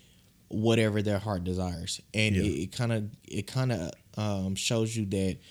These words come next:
Speaker 1: it is okay to release con-, release control sometimes, and, you know, just kinda just go with the flow.
Speaker 2: Yeah.
Speaker 1: Um, every now and again. Like, I know for me personally,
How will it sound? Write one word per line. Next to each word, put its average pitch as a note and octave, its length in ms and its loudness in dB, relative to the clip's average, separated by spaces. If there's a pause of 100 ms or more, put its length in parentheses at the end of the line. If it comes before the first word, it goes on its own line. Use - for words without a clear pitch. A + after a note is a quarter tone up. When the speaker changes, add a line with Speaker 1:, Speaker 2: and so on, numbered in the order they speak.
(260)
Speaker 1:
it C3+ 140 4
is D3 200 6
okay A2 300 2
to - 120 -4
release G2+ 380 -2
con-, G#2 160 -8 (180)
release G#2+ 380 0
control G2 400 -2
sometimes, F#2 680 -2 (100)
and, F#2+ 400 0 (440)
you B2+ 120 2
know, G#2+ 220 2
just A#2+ 260 2 (520)
kinda D#3 300 2
just C#3 440 2 (440)
go D3+ 160 4
with F3 180 4
the A#2 80 0
flow. B2+ 360 -2 (480)
Speaker 2:
Yeah. A#2 140 4 (220)
Speaker 1:
Um, F#2 260 0
every A#2 240 2
now A2 180 2
and G2+ 80 0
again. F#2 400 0
Like, G2 280 -2 (420)
I B2 140 6
know B2 240 4
for G#2+ 160 -2
me A2 160 2
personally, F#2+ 600 -2